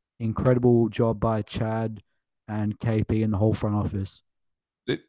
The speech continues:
Speaker 2: look, the, the trade for me, um, unfortunately, Bruce Brown never really clicked for this ball club, and I think he'll click for whatever, you know, playoff contender ends up trading for him at the
Speaker 1: Yeah, he,
Speaker 2: deadline.
Speaker 1: he's gonna get traded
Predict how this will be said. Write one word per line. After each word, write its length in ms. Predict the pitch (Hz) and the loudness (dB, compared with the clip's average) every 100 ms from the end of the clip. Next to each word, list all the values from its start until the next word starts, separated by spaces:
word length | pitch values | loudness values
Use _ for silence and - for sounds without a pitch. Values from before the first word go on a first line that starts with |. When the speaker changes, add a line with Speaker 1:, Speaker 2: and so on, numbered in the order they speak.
| _ - | _ -4
Speaker 2:
look, 180 | 135 120 | -2 0
the, 120 | 123 | 0
the 160 | 110 120 | 0 -2
trade 340 | - 127 135 | 2 0 0
for 140 | - 107 | -2 0
me, 640 | 98 98 95 90 90 - | 0 0 0 -2 -6 -6
um, 600 | 87 85 82 82 80 95 _ _ _ _ _ _ - | -4 -2 -4 -6 -10 -12 _ _ _ _ _ _ -8
unfortunately, 440 | 90 135 131 120 104 | -2 0 2 0 -2
Bruce 260 | 104 98 | -2 -4
Brown 540 | - 87 82 82 80 - _ - | -4 -4 -4 -4 -8 -12 _ -12
never 220 | 92 90 | -8 -4
really 220 | 87 78 | -4 -6
clicked 380 | - 90 82 _ _ - | -8 -8 -8 _ _ -10
for 60 | |
this 260 | 82 - - _ _ | -6 -4 -6 _ _
ball 140 | 80 80 | -8 -4
club, 260 | - 85 | -2 -4
and 80 | 80 | -4
I 120 | 80 - _ _ - | -8 -10 _ _ -18
think 280 | - 90 76 | -8 -8 -8
he'll 360 | 85 82 80 - | -8 -8 -8 -14
click 260 | - 98 - | -8 -8 -6
for 140 | 90 | -6
whatever, 500 | 85 87 85 82 78 - _ _ | -2 -2 -2 -4 -6 -8 _ _
you 80 | 80 | -12
know, 220 | 73 73 _ _ _ - | -10 -10 _ _ _ -6
playoff 240 | 87 76 - | -4 -4 -6
contender 480 | 82 90 82 80 | -8 -6 -6 -6
ends 160 | 80 82 | -6 -6
up 140 | 80 | -8
trading 280 | - 82 78 | -6 -6 -6
for 120 | - | -8
him 160 | 82 82 | -8 -8
at 60 | 76 | -8
the 60 | |
Speaker 1:
Yeah, 60 | 87 | -6
he, 80 | 90 | -4
Speaker 2:
deadline. 360 | 135 80 80 _ - | -4 -4 -8 _ -10
Speaker 1:
he's 160 | 165 | -4
gonna 160 | 165 123 | 0 0
get 140 | 107 | -2
traded 400 | - 98 90 90 | -4 -6 -6 -10